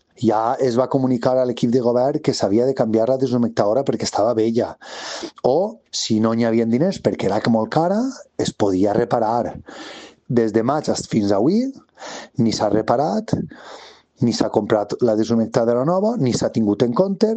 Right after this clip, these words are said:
ni s'han guardat diners, ni res. Ara ha arribat el dia que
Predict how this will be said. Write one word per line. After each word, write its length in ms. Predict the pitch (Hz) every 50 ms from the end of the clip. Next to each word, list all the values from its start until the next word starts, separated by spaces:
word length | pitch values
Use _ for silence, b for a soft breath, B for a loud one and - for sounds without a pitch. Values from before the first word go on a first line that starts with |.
| 233
ni 120 | 131 123 113
s'han 220 | - - 117 110
guardat 320 | 107 113 113 113 110 117 117
diners, 460 | 123 139 180 202 220 233 226 - B B B B B -
ni 160 | 123 117 110
res. 380 | 101 104 101 - - - - - B B B B B B B B B _
Ara 300 | - - 131 143 156 175
ha 440 | 226 262 254 - - - - - 120
arribat 280 | 120 117 120 123 123 117
el 140 | 127 127 131
dia 240 | 151 175 190 196 214 240 247 226 - B B B B B B B _ _
que 340 | - - 120 110 107 107